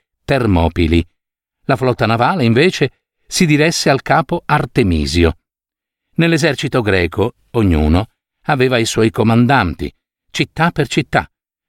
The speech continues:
ma il più ammirato era lo spartano Leonida, figlio di Anasandrida, pare fosse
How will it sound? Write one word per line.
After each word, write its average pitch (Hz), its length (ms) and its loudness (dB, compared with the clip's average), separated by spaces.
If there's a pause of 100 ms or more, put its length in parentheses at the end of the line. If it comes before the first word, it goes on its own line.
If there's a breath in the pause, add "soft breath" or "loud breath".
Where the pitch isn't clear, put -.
ma 180 180 -4 (220)
il 123 200 -2
più 190 200 0
ammirato 104 720 0 (300)
era 95 280 2
lo 107 120 0
spartano 175 840 -2
Leonida, 90 800 2 (300)
figlio 180 560 -2
di 127 240 2
Anasandrida, 120 1040 0 (400)
pare 87 360 -2
fosse 87 580 -2